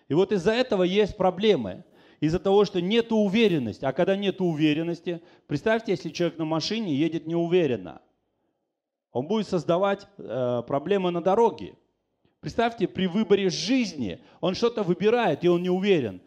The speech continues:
ему надо это или не надо. Он хочет это или не хочет. Он хочет здесь работать, он хочет, э, там, она хочет ли замуж там, или не хочет.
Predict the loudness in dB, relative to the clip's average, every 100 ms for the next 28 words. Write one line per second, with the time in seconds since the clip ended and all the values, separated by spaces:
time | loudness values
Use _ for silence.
0 | _ -2 0 2 2 2 0 0 0 0
1 | 0 -4 -4 -2 -4 -6 -12 _ _ _
2 | _ _ _ _ _ -2 0 2 2 2
3 | 0 -4 -2 0 0 0 -4 -2 -2 -2
4 | -10 -20 _ _ _ -2 -2 -2 0 2
5 | 2 -2 -2 -2 0 -4 -2 -4 -4 -8
6 | -6 0 0 0 0 0 0 -6 -6 -2
7 | -2 0 0 2 0 0 -2 -6 _ _
8 | _ _ -2 0 0 -2 -2 -2 -2 -4
9 | -2 0 0 0 -4 -6 -6 -4 -2 0
10 | 0 -2 -2 -2 -6